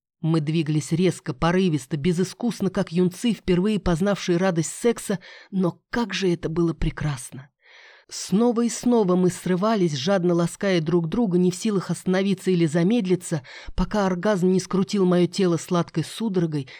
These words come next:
заставляя кричать и вздрагивать. «Кэти,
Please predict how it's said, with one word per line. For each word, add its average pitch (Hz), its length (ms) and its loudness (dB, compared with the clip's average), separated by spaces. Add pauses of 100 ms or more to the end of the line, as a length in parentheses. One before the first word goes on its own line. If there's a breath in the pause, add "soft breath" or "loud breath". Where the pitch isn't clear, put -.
заставляя 160 600 -2
кричать 180 520 -4
и - 20 -2
вздрагивать. 139 800 -6 (960)
«Кэти, 143 560 -8